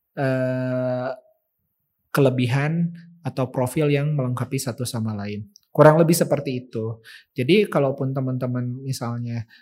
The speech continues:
setelah di beberapa konteks itu lebih cenderung prosedural, tidak perlu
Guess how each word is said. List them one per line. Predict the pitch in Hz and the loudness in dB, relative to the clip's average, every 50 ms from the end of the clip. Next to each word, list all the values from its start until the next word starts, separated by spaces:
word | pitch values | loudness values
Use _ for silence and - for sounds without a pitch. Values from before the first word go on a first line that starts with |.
| _ _ | _ _
setelah | - - - 139 127 135 - 127 123 123 120 117 123 | -10 -4 -2 -2 -2 -2 -4 -6 -4 -2 -2 -2 -2
di | 123 123 123 127 123 | -2 -2 -2 0 0
beberapa | 127 123 120 123 123 120 - - 120 | 0 -2 -2 -2 -4 -4 -4 -6 -8
konteks | - - 120 117 117 - 120 - - - | -8 -6 -8 -8 -6 -8 -10 -10 -10 -10
itu | - 131 117 | -8 -6 -6
lebih | 117 117 117 120 - | -4 -4 -6 -6 -6
cenderung | - 131 127 120 123 120 120 123 123 123 | -4 -4 -4 -4 -4 -4 -6 -6 -6 -6
prosedural, | 131 127 120 - 127 139 170 180 160 127 131 151 160 139 - - - - _ _ | -6 -4 -4 -2 -2 0 0 2 2 2 2 2 0 -2 -6 -12 -20 -20 _ _
tidak | _ - 131 123 123 - - | _ -4 -2 -2 -2 -2 -2
perlu | 127 127 120 123 | -4 -4 -4 -4